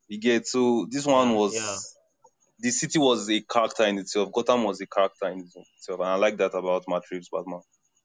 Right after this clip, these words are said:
Speaker 2: Hmm. The, um, like, before I move on, let me just quickly clear, uh, what we're talking about just now.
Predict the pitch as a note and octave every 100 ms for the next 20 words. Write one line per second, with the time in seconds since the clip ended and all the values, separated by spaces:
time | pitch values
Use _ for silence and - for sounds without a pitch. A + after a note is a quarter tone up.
0 | _ _ _ _ _ _ _ - A#2 G#2
1 | G2+ _ _ _ _ _ _ _ _ _
2 | _ - A#2 C#3 C#3 C3+ C3 C3 B2+ B2
3 | B2 - - A#2+ C#3 C#3 C3+ - _ _
4 | A#2+ B2+ C3 C3 E3+ E3 D#3+ D#3 A2+ A2+
5 | A#2+ B2+ A#2+ A2 G2+ _ B2 C3 B2 A#2+
6 | - A#2 - A#2+ - B2+ A2+ G#2+ - _
7 | _ G2 G#2 G2+ G2 A#2 - A#2 A#2+ G#2+
8 | G#2 A2 B2 G2+ G2+ G#2 G2 - A2 G#2+
9 | - G#2 G2